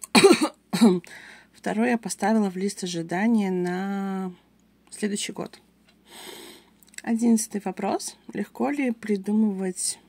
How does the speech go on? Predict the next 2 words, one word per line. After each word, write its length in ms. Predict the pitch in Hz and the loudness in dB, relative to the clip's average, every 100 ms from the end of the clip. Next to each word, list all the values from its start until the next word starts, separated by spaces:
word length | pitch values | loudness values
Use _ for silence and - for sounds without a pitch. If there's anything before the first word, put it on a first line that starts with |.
| _ 247 | _ -8
модель? 800 | 202 202 185 180 185 190 269 - - _ _ _ - - _ _ _ _ _ | -4 -2 -2 -4 -4 -4 -4 -8 -20 _ _ _ -20 -20 _ _ _ _ _
Эм, 960 | 226 233 226 220 220 214 214 208 208 | 2 4 4 4 2 2 2 0 -4